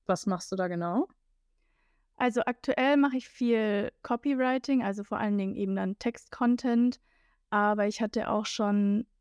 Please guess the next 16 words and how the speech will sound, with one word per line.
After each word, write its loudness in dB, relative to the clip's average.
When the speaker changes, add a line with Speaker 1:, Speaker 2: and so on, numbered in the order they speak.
Speaker 2:
eine 0
Zeit -2
lang 2
für 0
eine 2
Agentur -2
gearbeitet, 0
die 0
hatten 0
den 0
Kunden, 0
da 0
war -2
viel 0
so -2
im -2